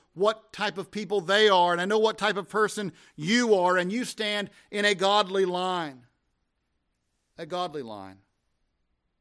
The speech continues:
of faith. You know, it's interesting, as we've been going through First Thessalonians, remember Paul made the argument that the church at Thessalonica had suffered at the hands of their own countrymen, just as the churches in Judea had.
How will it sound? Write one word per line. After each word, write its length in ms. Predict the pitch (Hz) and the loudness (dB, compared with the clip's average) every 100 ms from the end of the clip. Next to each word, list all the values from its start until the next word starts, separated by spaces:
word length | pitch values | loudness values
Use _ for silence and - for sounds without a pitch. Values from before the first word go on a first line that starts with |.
| _ _ _ _ _ _ - | _ _ _ _ _ _ -20
of 100 | 101 | -20
faith. 460 | 120 101 98 _ _ _ _ _ _ _ _ _ _ _ _ _ _ _ _ - | -16 -16 -18 _ _ _ _ _ _ _ _ _ _ _ _ _ _ _ _ -12
You 100 | 151 | -6
know, 120 | 147 | -6
it's 120 | 135 | -6
interesting, 420 | 160 156 139 151 | -8 -8 -10 -10
as 80 | 127 | -14
we've 100 | 135 | -12
been 80 | 139 | -8
going 200 | 147 143 | -8 -8
through 120 | 147 | -10
First 300 | 139 156 147 | -10 -10 -10
Thessalonians, 680 | 151 - 139 143 147 123 - | -12 -12 -10 -10 -10 -12 -12
remember 200 | 214 190 | -14 -14
Paul 260 | - 185 180 | -12 -10 -8
made 220 | 170 147 | -8 -10
the 100 | 131 | -8
argument 460 | 139 143 120 101 _ _ _ _ _ _ _ _ _ _ _ _ _ _ - | -8 -8 -12 -16 _ _ _ _ _ _ _ _ _ _ _ _ _ _ -10
that 140 | 143 | -8
the 80 | 135 | -8
church 280 | - 190 180 | -6 -6 -8
at 100 | 175 | -8
Thessalonica 840 | 170 - 151 147 151 139 117 113 _ _ _ _ - | -10 -8 -8 -6 -6 -8 -16 -20 _ _ _ _ -12
had 180 | 151 - | -12 -10
suffered 400 | - 180 185 160 | -8 -6 -6 -8
at 80 | |
the 80 | 156 | -10
hands 400 | 135 165 165 143 | -10 -8 -10 -10
of 160 | 131 - _ _ | -12 -16 _ _
their 320 | 120 190 226 | -4 -2 -2
own 140 | 143 | -4
countrymen, 480 | 123 123 123 127 127 | -8 -12 -12 -12 -10
just 240 | 139 156 165 | -10 -12 -10
as 160 | 139 | -10
the 80 | 139 | -12
churches 460 | - 147 135 127 123 | -12 -14 -12 -16 -16
in 100 | 113 | -16
Judea 380 | 113 117 113 | -16 -16 -14
had. 360 | 98 101 101 | -16 -20 -20